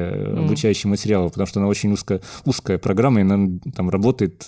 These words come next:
Speaker 1: э, ну, в России очень, ну, мало человек. А вот уже если
Speaker 2: Ехать?
Speaker 1: очно, да, ехать, это уже нужно серьёзно, серьёзный уровень. Ну, книги тоже стараюсь, в частности, если помнишь, по свету присылал книгу, там
Speaker 2: Да, вообще
Speaker 1: четыреста страниц. Чаще
Speaker 2: пишешь,
Speaker 1: всего
Speaker 2: да.
Speaker 1: читаю,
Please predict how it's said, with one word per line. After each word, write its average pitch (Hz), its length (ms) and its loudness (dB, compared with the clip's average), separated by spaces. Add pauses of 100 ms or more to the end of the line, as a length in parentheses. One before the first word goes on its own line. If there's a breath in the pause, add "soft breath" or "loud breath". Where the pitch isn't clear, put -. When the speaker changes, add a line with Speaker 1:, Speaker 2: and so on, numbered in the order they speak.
Speaker 1:
э, - 320 -8
ну, 85 500 -8
в - 60 -8
России 98 640 0
очень, 90 480 -4
ну, 107 520 -2
мало 92 280 0
человек. 90 480 -2 (140)
А 85 120 -2
вот 98 200 2
уже 107 180 2
если 110 460 -2 (180)
Speaker 2:
Ехать? 170 180 4 (160)
Speaker 1:
очно, 113 200 4
да, 98 200 2
ехать, 110 440 2
это 107 120 -4
уже 107 160 2
нужно 107 220 0
серьёзно, 95 580 0
серьёзный 92 400 0
уровень. 85 320 -2
Ну, 190 240 -6
книги 151 320 2
тоже 165 220 2
стараюсь, 98 320 0
в - 100 -12
частности, - 360 -2
если - 160 -4
помнишь, 135 180 0
по - 100 -2
свету 101 280 0
присылал 95 420 -2
книгу, 120 320 0
там 185 80 4
Speaker 2:
Да, 170 120 4
вообще 180 200 4
Speaker 1:
четыреста 180 240 0
страниц. 147 320 2
Чаще 110 60 2
Speaker 2:
пишешь, - 100 -2
Speaker 1:
всего 127 180 2
Speaker 2:
да. 156 120 0
Speaker 1:
читаю, 104 380 0